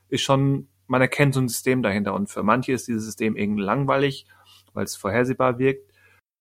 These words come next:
Aber wie gesagt, wenn man, wenn man das nicht als, als ultimativen Gradmesser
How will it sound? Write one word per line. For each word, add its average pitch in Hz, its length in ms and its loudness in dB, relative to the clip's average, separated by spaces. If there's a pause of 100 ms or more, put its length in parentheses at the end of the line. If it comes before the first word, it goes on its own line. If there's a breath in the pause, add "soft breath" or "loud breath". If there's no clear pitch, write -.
Aber 120 180 2
wie 135 80 4
gesagt, 139 260 6
wenn 120 140 2
man, 120 120 2
wenn 120 120 2
man 120 240 2
das 117 180 -2
nicht 135 220 2
als, - 480 -2
als 110 300 -2
ultimativen 127 680 0
Gradmesser 107 840 -2